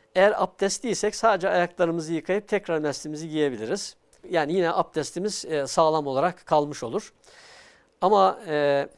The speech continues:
eğer abdestli değil isek o zaman normal bir şekilde abdest almamız ancak ondan sonra yeniden e, mestimizi giymemiz, e, gerekir. Değerli izleyenler, e, yani mest üzerine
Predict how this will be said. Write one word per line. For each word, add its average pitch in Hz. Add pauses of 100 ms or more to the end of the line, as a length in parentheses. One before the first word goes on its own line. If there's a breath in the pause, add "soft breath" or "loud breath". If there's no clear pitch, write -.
(680 soft breath)
eğer 180
abdestli 170
değil 202
isek 151 (280 soft breath)
o 190
zaman 170
normal 160
bir 139
şekilde 113
abdest -
almamız 180 (180)
ancak 185
ondan 156
sonra 139
yeniden 147 (360 soft breath)
e, 127
mestimizi 143
giymemiz, 131
e, 113
gerekir. 117 (640 soft breath)
Değerli 220
izleyenler, 180 (140)
e, 139 (240)
yani 151
mest 156
üzerine 135